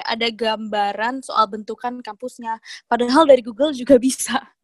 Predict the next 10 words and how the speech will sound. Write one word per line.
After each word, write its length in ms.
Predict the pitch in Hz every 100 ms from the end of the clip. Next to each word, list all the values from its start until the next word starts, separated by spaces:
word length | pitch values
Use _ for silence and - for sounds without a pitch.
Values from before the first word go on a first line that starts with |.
| _ _
<laughs> 640 | 330 392 294 320 339 277
Bayangan 480 | 247 262 277 285 285
gue, 560 | 262 233 196 208 226 311 -
unpad 400 | 240 220 277 -
adalah 320 | 240 254 254
kampus 400 | 247 247 277 269
yang 80 | 247
sejuk 320 | - 220 -
dan 160 | 233
ramah 240 | 226 220